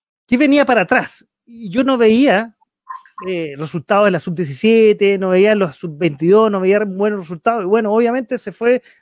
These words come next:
desgastando hasta la que lo, la, la época doran-, dorada se fue acabando. Y yo no sé si hay trabajo, eh, de liderazgo, trabajo en empresa, para que en el fútbol masculino chileno tengamos una nueva, eh,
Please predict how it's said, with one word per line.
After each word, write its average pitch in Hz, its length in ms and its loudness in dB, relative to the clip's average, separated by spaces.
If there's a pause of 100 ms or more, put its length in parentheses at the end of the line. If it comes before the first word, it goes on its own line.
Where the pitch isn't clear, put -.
(120)
desgastando 254 640 -2
hasta 226 180 -2
la 214 120 2
que 190 120 -4
lo, 196 340 -2
la, 170 240 2
la 175 160 4
época 214 260 0
doran-, 214 420 2
dorada 208 420 2
se - 120 -10
fue 202 140 -2
acabando. 185 500 0 (380)
Y 202 160 -2
yo 262 80 2
no 254 100 -2
sé 339 340 -4 (360)
si - 340 -4
hay 190 340 2
trabajo, 175 720 -2 (560)
eh, 151 300 -20
de 156 140 -4
liderazgo, 160 580 0
trabajo 185 380 -4
en 170 60 -6
empresa, 208 760 -2 (400)
para 185 260 0
que 170 120 -4
en 160 60 -4
el 147 140 -6
fútbol 214 400 -2
masculino 208 420 0
chileno 233 600 -4
tengamos 196 580 -2
una 190 160 -2
nueva, 226 400 2 (480)
eh, 151 840 -8